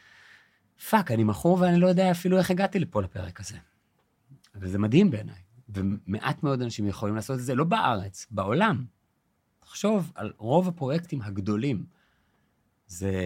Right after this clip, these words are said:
לקחת אותך ממש ממש ביד, ולמשוך אותך פנימה, פנימה, ולפעמים זה גם מה שעושה את זה לא הכי פופולרי. זאת אומרת, אנשים יכולים להגיד, "אבל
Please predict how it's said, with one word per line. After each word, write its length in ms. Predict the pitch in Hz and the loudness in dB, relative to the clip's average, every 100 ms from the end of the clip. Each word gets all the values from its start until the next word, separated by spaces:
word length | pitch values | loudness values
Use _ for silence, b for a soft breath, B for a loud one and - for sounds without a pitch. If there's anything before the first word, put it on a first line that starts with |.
| 87 87 87 | -2 -4 -8
לקחת 340 | 101 147 - | -10 -10 -8
אותך 200 | 165 - | -10 -6
ממש 480 | 113 101 123 151 143 | -4 0 0 0 -2
ממש 480 | 120 127 131 - - | -4 -2 -4 -8 -8
ביד, 720 | 98 101 127 156 170 180 175 117 | -6 0 0 2 4 2 0 -6
ולמשוך 380 | 107 101 147 | -10 -8 -8
אותך 160 | 139 117 - | -10 -14 -6
פנימה, 280 | 135 165 180 - | -2 -2 -2 -4
פנימה, 260 | 139 170 196 B B - | 0 2 0 B B -2
ולפעמים 540 | 143 143 151 165 226 | 0 0 2 4 4
זה 140 | 180 180 | 4 4
גם 240 | 180 190 | 4 4
מה 80 | 180 | 2
שעושה 440 | 175 156 - 175 | 0 -4 0 2
את 80 | 170 | 2
זה 140 | 151 170 175 B B - | 2 0 -2 B B -2
לא 300 | 117 165 285 | 4 8 6
הכי 200 | 302 240 | 6 2
פופולרי. 500 | 180 170 151 131 113 | 2 2 2 4 2
זאת 60 | 110 | 0
אומרת, 160 | 139 | -2
אנשים 240 | 147 151 208 | -2 0 0
יכולים 240 | 202 208 | 2 2
להגיד, 200 | 214 170 - B B | 0 -2 -14 B B
"אבל 160 | 185 | -2